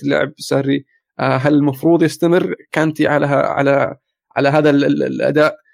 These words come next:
أم، آه، هل المفروض أن ال-، ال-، ال-، تشيلسي يجيب واحد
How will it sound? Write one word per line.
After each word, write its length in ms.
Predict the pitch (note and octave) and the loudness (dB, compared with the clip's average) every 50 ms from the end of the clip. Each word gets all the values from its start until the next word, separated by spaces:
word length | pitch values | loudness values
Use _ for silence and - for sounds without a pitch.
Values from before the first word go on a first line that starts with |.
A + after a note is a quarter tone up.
| _ _ _ _ - | _ _ _ _ -2
أم، 260 | D#3+ E3+ D#3 C3+ - - - - | 0 0 0 0 -2 -8 -6 -4
آه، 200 | C3+ C3+ C3+ C#3 - - - - - - _ _ - | -2 0 0 -2 -4 -6 -14 -16 -16 -18 _ _ -8
هل 120 | C3 C#3+ C#3+ C#3 - - C#3+ | -2 0 0 0 -2 -2 -4
المفروض 540 | D3+ D3+ D3 C#3+ C#3+ C#3 C3+ - D3 C#3 C3+ | -4 -2 -2 -2 -2 -4 0 0 0 0 2
أن 140 | C3+ C3+ | 2 2
ال-، 160 | C#3 C3+ C3 C3 - _ _ _ _ C#3+ | 2 0 0 -2 -6 _ _ _ _ -2
ال-، 320 | - C3 C3 C3+ B2+ - | -2 -2 -2 -2 -4 -4
ال-، 520 | - - - - F#2 F2+ F#2 - - - - | -6 -8 -8 -10 -12 -12 -12 -12 -12 -12 -4
تشيلسي 400 | - E3+ E3+ D#3+ - - C3 B2+ - | 0 0 0 2 0 -2 -4 -2 -4
يجيب 320 | C#3 B2+ C3 C#3 C3+ C3 | -6 -2 -2 -2 0 0
واحد 400 | C#3+ C#3 C3+ C3 - - B2+ C3 | 0 0 0 0 -2 -4 -6 -6